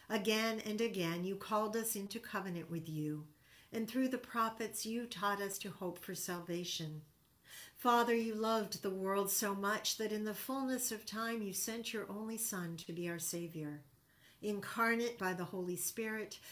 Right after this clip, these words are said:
born of the Virgin Mary, he lived as one of us, yet without sin.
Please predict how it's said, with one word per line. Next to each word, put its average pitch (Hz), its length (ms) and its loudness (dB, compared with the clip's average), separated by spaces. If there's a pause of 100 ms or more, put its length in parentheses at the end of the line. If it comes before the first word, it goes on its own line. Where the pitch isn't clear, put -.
(200)
born 254 380 4
of - 140 -2
the 185 80 0
Virgin 185 460 0
Mary, 202 400 0
he 220 220 -2
lived 226 460 0
as 208 200 -2
one 214 240 -4
of 156 160 -4
us, 131 480 -4 (300)
yet 190 360 -4 (160)
without 175 400 -2
sin. 160 540 -2